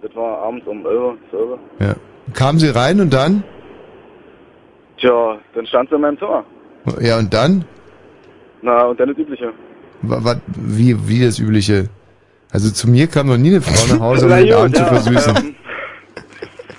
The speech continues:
Speaker 1: ja, ja, also ich hab sie abgeholt.
Speaker 2: Mhm.
Speaker 1: Ähm, aus der Stadt nebenan und ja, sind wir zu mir, haben ein bisschen geredet, bla und so und
Speaker 2: Du hast sie abgeholt mit dem Auto?
Speaker 1: Ja.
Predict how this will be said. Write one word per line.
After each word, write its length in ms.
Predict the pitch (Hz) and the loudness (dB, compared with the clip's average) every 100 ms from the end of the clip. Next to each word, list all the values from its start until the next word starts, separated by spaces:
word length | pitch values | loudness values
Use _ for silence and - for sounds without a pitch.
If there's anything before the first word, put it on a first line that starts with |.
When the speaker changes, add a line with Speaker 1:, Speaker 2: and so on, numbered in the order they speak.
| - - _ _ _ _ | -20 -20 _ _ _ _
Speaker 1:
ja, 180 | 120 131 | 0 2
ja, 160 | 127 127 | 4 2
also 200 | 131 151 | 2 -2
ich 100 | 160 | -2
hab 100 | 165 | -4
sie 80 | 185 | -4
abgeholt. 380 | 233 226 254 - _ _ - | -2 0 -2 -4 _ _ -6
Speaker 2:
Mhm. 500 | 104 101 120 147 156 _ - | -4 0 2 2 0 _ -10
Speaker 1:
Ähm, 480 | 143 139 135 135 131 | -6 -4 -6 -8 -10
aus 100 | 123 | -8
der 80 | 131 | -6
Stadt 160 | 139 139 | -4 -4
nebenan 440 | 139 117 107 104 | -4 -4 -6 -8
und 500 | - 139 139 135 139 - - - - - - _ _ _ _ _ _ _ _ _ _ _ 120 | -8 -6 -4 -6 -8 -12 -20 -20 -20 -20 -20 _ _ _ _ _ _ _ _ _ _ _ 0
ja, 300 | 127 123 117 | 0 0 -4
sind 100 | 127 | -6
wir 100 | 143 | -6
zu 80 | 139 | -6
mir, 180 | 160 214 | -6 -6
haben 200 | 208 160 | -6 -8
ein 80 | 139 | -10
bisschen 160 | 139 | -10
geredet, 420 | 127 175 214 208 | -6 -4 -4 -6
bla 200 | 143 170 185 | -6 -6 -6
und 140 | 170 | -8
so 80 | 165 | -8
und 320 | 180 180 139 - - - | -6 -6 -6 -10 -8 -2
Speaker 2:
Du 100 | 135 | 0
hast 120 | - | 0
sie 80 | 151 | -2
abgeholt 340 | 143 175 165 | 0 0 0
mit 80 | 151 | 0
dem 80 | 123 | 0
Auto? 460 | 135 151 127 107 - - - - | 0 2 0 0 -4 -20 -20 -2
Speaker 1:
Ja. 280 | 139 131 | 0 2